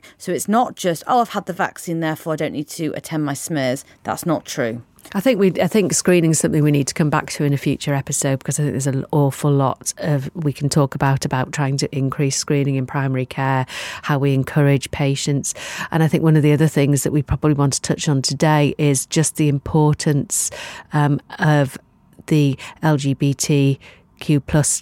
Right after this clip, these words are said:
Speaker 2: community being aware of their risk of cervical cancer. It's quite a difficult conversation in certain groups of patients. I think there's still a belief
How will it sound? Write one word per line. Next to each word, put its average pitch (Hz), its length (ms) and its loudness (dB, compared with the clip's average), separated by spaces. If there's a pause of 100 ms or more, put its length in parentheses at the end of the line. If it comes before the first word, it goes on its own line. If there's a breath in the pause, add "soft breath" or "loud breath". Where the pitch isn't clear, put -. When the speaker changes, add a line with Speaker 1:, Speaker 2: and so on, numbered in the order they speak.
(120)
Speaker 2:
community 156 440 2
being 147 220 2
aware 143 480 4
of 147 120 2
their 151 140 2
risk - 460 0
of 151 320 0 (180)
cervical 151 540 0
cancer. 160 560 0 (320 loud breath)
It's - 140 -6
quite - 180 0
a 139 60 0
difficult - 520 0
conversation 151 880 2 (300 loud breath)
in 156 120 0
certain 151 380 2
groups 151 320 0
of - 80 -8
patients. 156 480 0
I - 60 -8
think 151 200 0
there's 135 180 0
still 160 580 2
a - 100 -2
belief 156 640 2